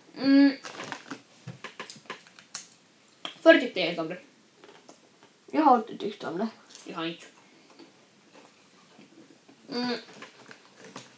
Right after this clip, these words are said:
Speaker 1: Det är som, jag tyckte det var som Coca-Cola Zero. Det tycker jag inte heller om. För det har den där hemska eftersmaken.
Speaker 2: Jag tycker helt mycket. Eh, Kokis Zero är helt gott och sen,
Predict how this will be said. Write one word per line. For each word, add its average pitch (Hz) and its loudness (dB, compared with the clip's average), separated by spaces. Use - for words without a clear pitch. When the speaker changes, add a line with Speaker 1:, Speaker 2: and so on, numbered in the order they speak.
Speaker 1:
Det 214 2
är 226 6
som, 285 8
jag 240 2
tyckte 285 4
det 240 4
var 214 4
som 214 -4
Coca-Cola 185 0
Zero. 170 -6
Det - 2
tycker 277 6
jag 165 2
inte 190 -6
heller 151 0
om. 156 -6
För - -4
det 247 2
har 254 4
den 226 4
där - 2
hemska 233 -6
eftersmaken. - -8
Speaker 2:
Jag 349 2
tycker 359 4
helt 302 2
mycket. 220 -2
Eh, - 2
Kokis 370 8
Zero 311 6
är 254 6
helt 233 4
gott 247 6
och 240 -6
sen, 214 0